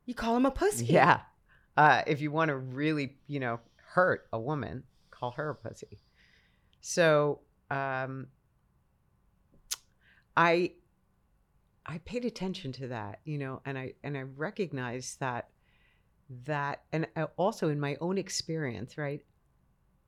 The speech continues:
Speaker 2: When I f-, had taken that class, for example.
Speaker 1: At Moore?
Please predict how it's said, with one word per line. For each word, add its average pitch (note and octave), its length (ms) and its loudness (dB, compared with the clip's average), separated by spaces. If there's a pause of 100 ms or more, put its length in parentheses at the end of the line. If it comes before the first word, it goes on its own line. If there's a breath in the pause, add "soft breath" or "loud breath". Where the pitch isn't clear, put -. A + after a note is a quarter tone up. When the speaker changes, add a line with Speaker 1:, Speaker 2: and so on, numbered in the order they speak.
(140)
Speaker 2:
When D#3 120 -2
I C#3+ 160 -2
f-, - 220 -18
had C3+ 200 -6
taken C#3 300 -4
that C3 160 -8 (180)
class, - 480 -12
for C#3 120 -10
example. B2+ 640 -10
Speaker 1:
At F#3+ 140 -12
Moore? G3 300 -10